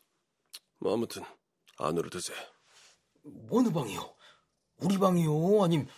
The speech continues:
Speaker 2: 영감님 방이요?
Speaker 1: 우리 방이지 두말할 게 뭐 있네.
Speaker 2: 성금이가 있을 텐데.
Speaker 1: 제 이모네 집으로 일단 보내놨을끼니 당분간은.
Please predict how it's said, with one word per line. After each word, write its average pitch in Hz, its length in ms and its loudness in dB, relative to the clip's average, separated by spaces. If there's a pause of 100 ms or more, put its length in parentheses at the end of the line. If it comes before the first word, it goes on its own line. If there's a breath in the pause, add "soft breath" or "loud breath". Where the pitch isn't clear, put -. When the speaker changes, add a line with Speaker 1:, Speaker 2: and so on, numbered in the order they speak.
Speaker 2:
영감님 160 400 2
방이요? 98 360 -6
Speaker 1:
우리 92 300 0
방이지 90 500 -2
두말할 76 460 -6
게 117 100 -6
뭐 113 280 -2
있네. 76 380 -4 (1000 loud breath)
Speaker 2:
성금이가 220 560 2
있을 131 300 -2
텐데. 113 400 -4 (560)
Speaker 1:
제 117 260 2
이모네 120 300 6
집으로 120 380 2
일단 127 340 4
보내놨을끼니 120 800 2 (960 loud breath)
당분간은. 87 640 -4